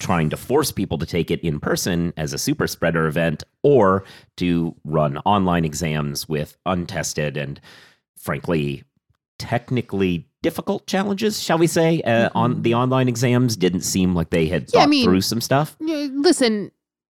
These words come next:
Speaker 2: some of, some of it is understandable to the extent that they were not intending to go online
Speaker 1: Mm-hmm.
Speaker 2: probably ever, and had to make adjustments kind of on the fly because, as you, a-,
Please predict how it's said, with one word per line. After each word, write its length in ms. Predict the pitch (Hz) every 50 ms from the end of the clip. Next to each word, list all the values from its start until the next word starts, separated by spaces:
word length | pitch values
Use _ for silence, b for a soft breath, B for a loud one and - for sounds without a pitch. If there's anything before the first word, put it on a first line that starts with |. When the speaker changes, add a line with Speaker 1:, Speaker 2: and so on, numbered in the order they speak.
| _ 247
Speaker 2:
some 280 | 254 - - - 370 330
of, 120 | 320 - -
some 100 | - 359
of 140 | 339 254 240
it 120 | 220 196
is 340 | 196 190 185 180 180 - - -
understandable 960 | 226 196 196 202 190 - - - 208 175 175 180 185 185 190 175 180 185 165
to 140 | - - -
the 120 | 196 185
extent 580 | 185 - - - - - 220 202 190 190 - -
that 140 | 202 175 -
they 160 | 202 180 170
were 200 | 170 175 175 180
not 260 | 185 185 170 170 113
intending 600 | - 214 180 - - 202 196 185 180 185 185 185 175
to 80 | 202
go 240 | 185 202 196 190 185
online 920 | - - 180 180 180 185 180 180 175 160 156 156 160 170 180 180 190 185 175 - _ _ _ -
Speaker 1:
Mm-hmm. 100 | 220 208
Speaker 2:
probably 420 | 196 190 175 175 185 165 170 147 131
ever, 300 | 127 131 143 151 180 190 B B B B B B B _
and 840 | - 220 202 185 180 180 180 175 175 170 175 170 - - - - - _ _ _ _ _ _
had 340 | - - - - 185 202 196
to 180 | - - 226 202
make 240 | 190 190 190 180 220
adjustments 560 | 208 185 220 247 233 - - 190 180 170 -
kind 300 | - - 180 160 170 175
of 80 | 165
on 160 | 170 151 160 165
the 80 | 156
fly 540 | 156 - - 330 339 294 214 180 170 175 180
because, 680 | 180 - 190 - - 196 196 190 180 170 - - b b b b b b b b b _ -
as 180 | - 175 160 175
you, 540 | 185 175 160 147 143 151 147 - - 92 - -
a-, 200 | - 78 107